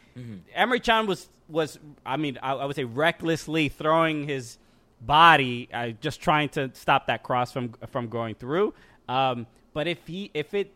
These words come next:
Speaker 2: if he didn't call that penalty, I would be like, "I see it." I don't know.
Speaker 1: Yeah.
Speaker 2: Like, uh, uh,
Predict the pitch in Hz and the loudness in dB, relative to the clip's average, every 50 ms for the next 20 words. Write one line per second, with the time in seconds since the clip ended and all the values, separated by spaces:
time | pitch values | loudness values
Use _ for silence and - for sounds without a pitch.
0 | _ _ - 135 - - 196 151 - 208 226 285 269 - 233 233 226 214 180 - | _ _ -16 -16 -14 -14 -14 -4 0 0 0 0 0 2 4 4 4 4 2 2
1 | 214 220 254 226 - - 151 139 139 147 151 156 151 160 170 170 170 170 147 - | 0 0 0 -2 -4 -4 -2 0 0 0 0 0 -2 -2 0 2 2 2 0 -2
2 | - _ _ _ _ _ _ _ _ _ _ _ _ _ _ - 151 185 185 - | -12 _ _ _ _ _ _ _ _ _ _ _ _ _ _ -6 -6 -6 -6 -6
3 | - 277 370 466 277 147 98 - - _ _ _ - 113 131 180 254 302 220 185 | -4 0 2 4 4 4 2 0 -10 _ _ _ -16 -10 -6 -4 -4 -2 2 4
4 | 180 202 247 285 254 202 185 170 160 - 160 160 147 - 151 139 - - 90 - | 4 6 6 4 4 4 4 4 4 2 -2 -4 -4 -4 -6 -8 -10 -12 -16 -18
5 | - 95 | -18 -18